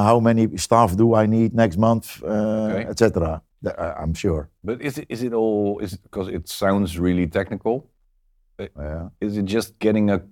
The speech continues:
Speaker 2: company like Soft Collect in and, and, and making those connections, connecting the
Speaker 1: Yeah.
Speaker 2: dots, getting the information out, and we see about it in the future? Or?
Speaker 1: Yeah, now, well, well, you can see things right away, of course, but the,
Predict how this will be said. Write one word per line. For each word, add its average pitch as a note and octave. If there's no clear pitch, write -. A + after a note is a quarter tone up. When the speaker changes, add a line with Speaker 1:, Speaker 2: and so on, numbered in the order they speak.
Speaker 2:
company G#2
like F#2+
Soft -
Collect G2
in F#2+
and, F2+
and, F2+
and F#2+
making G2+
those F#2+
connections, A2
connecting G#2
the F#2
Speaker 1:
Yeah. C3+
Speaker 2:
dots, A#2
getting G#2+
the G#2+
information G#2+
out, A2
and G#2
we G#2+
see A#2
about G#2
it G2+
in G#2
the F#2+
future? C#3
Or? A#2
Speaker 1:
Yeah, C#3+
now, E3+
well, F3
well, F2
you E2
can F#2
see G2+
things F#2+
right G2
away, G2+
of F#2+
course, F2+
but G2+
the, A2